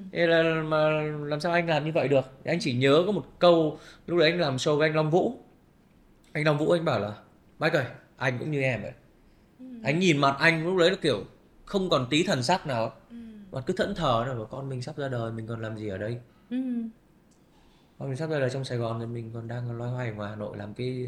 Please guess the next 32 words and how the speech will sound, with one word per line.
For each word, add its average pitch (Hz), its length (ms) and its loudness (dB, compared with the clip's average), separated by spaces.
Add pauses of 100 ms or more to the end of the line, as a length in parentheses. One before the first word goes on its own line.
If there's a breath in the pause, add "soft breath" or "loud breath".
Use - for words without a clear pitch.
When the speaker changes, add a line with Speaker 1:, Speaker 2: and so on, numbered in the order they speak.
Speaker 1:
gì 107 120 -8
thế 107 60 -6
này? 110 140 -8 (680 soft breath)
Show 131 320 -2
thì 123 80 -2
một 107 200 -8 (420)
đời 101 240 -4
mình 98 200 -10
bao 107 140 -6
nhiêu 113 140 -6
show?" 110 220 -8 (160)
Speaker 2:
Ừ. 240 260 -4 (520)
Speaker 1:
Mà 113 140 -12
con 117 280 -4
thì 110 100 -8
mình, 104 500 -12
đây 117 100 -6
là 110 60 -6
lần 104 120 -8
đầu 101 100 -8
tiên 113 300 -6
của 98 120 -10
mình, 98 200 -10
tại - 100 -10
sao 110 360 -8
mình 95 100 -12
lại 101 280 -12 (680)
ham 117 240 -6
hố 117 260 -2
công 123 140 -6
việc, 113 200 -6 (160)
ham, 107 200 -10